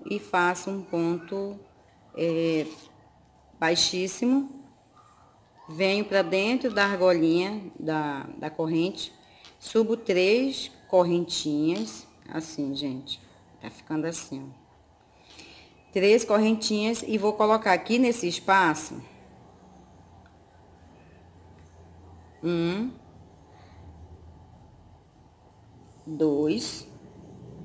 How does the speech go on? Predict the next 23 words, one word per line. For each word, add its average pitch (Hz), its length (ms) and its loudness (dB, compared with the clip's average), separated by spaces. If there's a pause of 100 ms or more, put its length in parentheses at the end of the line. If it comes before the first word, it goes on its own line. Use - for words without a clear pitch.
(1300)
pontos 190 400 0
altos. 139 380 0
Eu 156 60 0
fico, 160 300 -6
eu 160 180 -2
fico, 175 300 -6
no 170 200 0
caso, 170 380 0
com 185 240 -6
três 190 360 -2
pontos 165 460 -4
altos, 180 600 -2 (420)
faço 160 560 2
cinco 240 540 0
correntinhas. 165 1000 2
Eu 190 40 -2
vou 180 100 2
fazer 180 260 2
um 226 120 0
leque 196 300 2
agora, 151 320 0
tá, 165 180 -4
gente? 160 340 -8